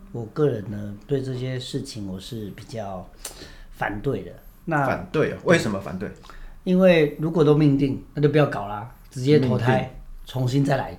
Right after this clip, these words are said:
Speaker 2: 啊，命定那些就是他们所谓的八字啊、紫微，他们的都是用这种方式啊。
Speaker 1: 哎，可以这么说，可以这么说。
Speaker 2: 对啊，都有点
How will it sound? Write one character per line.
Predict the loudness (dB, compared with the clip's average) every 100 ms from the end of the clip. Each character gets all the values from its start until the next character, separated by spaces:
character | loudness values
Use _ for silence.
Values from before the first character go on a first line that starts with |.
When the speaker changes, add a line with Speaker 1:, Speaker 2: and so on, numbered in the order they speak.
| -10
Speaker 2:
啊， | 0 4
命 | 4 2
定 | 0 2
那 | 2
些 | 2 2
就 | 2
是 | 0
他 | -2 -2
们 | -2
所 | -2
谓 | -2
的 | -4
八 | -2 2 2
字 | 0 -4 -4
啊、 | -2 -4
紫 | -6
微， | -4 -4
他 | -4
们 | -4 -6
的 | -8 -8
都 | -8
是 | -6 -6
用 | -8 -8
这 |
种 | -8 -8
方 | -8 -8
式 | -8 -12
啊。 | -12 -6
Speaker 1:
哎， | -2
可 | 2 2
以 |
这 | 2
么 | 0
说， | -2 -6 -8
可 | -6 -6
以 |
这 | -2
么 | -2
说。 | -2
Speaker 2:
对 | -4
啊， | -6 -6
都 | -4
有 | 0
点 | 0